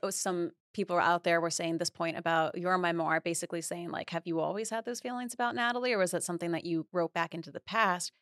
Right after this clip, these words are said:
And something that was helpful for me, you know, thinking about how I feel about people,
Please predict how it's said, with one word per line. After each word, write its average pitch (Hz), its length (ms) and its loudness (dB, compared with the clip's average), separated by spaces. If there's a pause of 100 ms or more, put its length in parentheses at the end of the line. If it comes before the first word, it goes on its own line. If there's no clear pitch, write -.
(160)
And 196 100 -2
something 294 220 4
that 220 80 2
was 202 100 2
helpful 180 260 0
for 165 180 -4
me, 196 680 0
you 190 120 0
know, 170 80 0
thinking 175 280 -2
about 160 180 -2
how 160 120 -2
I 233 320 2 (160)
feel 175 140 -2
about 175 260 -6
people, 175 360 0